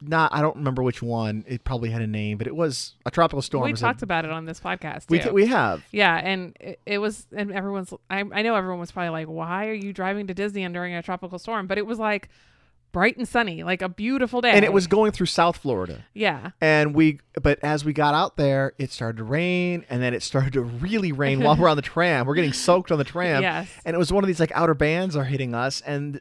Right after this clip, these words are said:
Speaker 1: and this is just a tropical storm. It's not even a hurricane, which is, like, m-,
Speaker 2: Right.
Speaker 1: magnitudes lower,
Speaker 2: It's just a,
Speaker 1: you know.
Speaker 2: you know, a tough rainstorm.
Speaker 1: Right. And so we walk out of the tram. I open up the umbrella to kinda, like, I open up first to let you guys out, and then a wind gust came, and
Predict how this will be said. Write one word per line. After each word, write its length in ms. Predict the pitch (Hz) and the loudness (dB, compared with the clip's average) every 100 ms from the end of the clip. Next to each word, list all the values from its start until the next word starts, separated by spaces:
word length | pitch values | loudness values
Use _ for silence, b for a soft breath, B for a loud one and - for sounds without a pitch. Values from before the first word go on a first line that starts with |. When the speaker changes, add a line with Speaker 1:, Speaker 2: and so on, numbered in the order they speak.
| _ | _
Speaker 1:
and 100 | 170 | -2
this 120 | 226 302 | 0 0
is 80 | |
just 100 | 220 | -4
a 60 | 156 | -4
tropical 260 | 180 147 120 | -2 -2 -4
storm. 220 | - 131 | -6 -4
It's 80 | 151 | -4
not 80 | 135 | -2
even 120 | 113 | 0
a 20 | |
hurricane, 320 | 156 139 107 | -2 -2 -6
which 120 | 101 | -8
is, 80 | 101 | -8
like, 140 | 104 101 _ | -10 -10 _
m-, 240 | 127 139 - | -10 -8 -10
Speaker 2:
Right. 280 | 226 175 139 | -6 -6 0
Speaker 1:
magnitudes 600 | 156 170 165 139 131 123 | 4 4 2 0 -2 -2
lower, 440 | 117 117 131 123 113 | -6 -2 0 2 2
Speaker 2:
It's 100 | 107 107 | 0 -2
just 20 | |
a, 140 | 175 - - 139 | -4 -8 -14 -8
Speaker 1:
you 80 | 127 | -4
know. 160 | 113 | -2
Speaker 2:
you 120 | 208 | 0
know, 160 | 175 170 | 0 -2
a 60 | 175 | -2
tough 300 | 185 180 180 | -6 -6 -4
rainstorm. 380 | 180 - 151 | -6 -6 2
Speaker 1:
Right. 220 | 175 135 - | 4 6 2
And 180 | 165 160 | 0 2
so 240 | 185 170 | 4 6
we 200 | 156 170 | 6 6
walk 260 | 185 185 185 | 6 4 2
out 160 | 180 - | 2 2
of 120 | 143 | -2
the 60 | 143 | -2
tram. 380 | - 185 165 - | -2 0 0 0
I 60 | |
open 180 | 147 156 | 0 0
up 100 | 160 | 0
the 100 | 147 | 0
umbrella 540 | 135 135 156 170 135 131 | 0 2 4 6 4 2
to 100 | 135 | -4
kinda, 240 | 156 139 | -2 0
like, 420 | 131 127 - - _ | 0 0 -4 -10 _
I 140 | 131 147 | 2 4
open 220 | 147 147 | 4 0
up 140 | - | -2
first 500 | - 143 139 - - | 0 2 2 -2 -12
to 140 | 147 131 | -6 -4
let 100 | 127 | -4
you 80 | 135 | -6
guys 220 | 127 120 | -6 -4
out, 220 | 123 104 | -4 -4
and 140 | 123 | -4
then 80 | 120 120 | -4 -4
a 60 | |
wind 420 | 120 143 139 131 | -4 -4 -4 -8
gust 240 | 147 135 - | -6 -6 -6
came, 420 | 156 143 147 147 127 | -6 -4 -4 -4 -4
and 260 | 117 110 | -4 -6